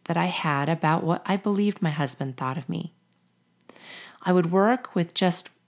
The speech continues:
the one or two most frequent negative thoughts to shift my mindset. I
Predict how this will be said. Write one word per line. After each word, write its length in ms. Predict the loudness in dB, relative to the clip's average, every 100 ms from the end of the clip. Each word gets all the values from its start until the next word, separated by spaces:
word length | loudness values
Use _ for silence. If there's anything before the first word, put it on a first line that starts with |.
| _ -4
the 120 | -4
one 400 | -2 -2 -2 0
or 220 | -2 -2 -4
two 400 | -4 0 2 4
most 500 | 4 4 2 -2 -6
frequent 680 | -12 -2 -2 0 -2 -2 -2
negative 480 | 2 4 4 2 0
thoughts 680 | -4 0 0 2 -2 -8 -12 _ _
to 120 | -4 -2
shift 380 | -2 -4 -6
my 120 | -2 2
mindset. 580 | 2 2 0 -2 -6 -10 -20 _ _ _ _ _ _ -20 -20 -20 -20 -16 0
I 120 | 0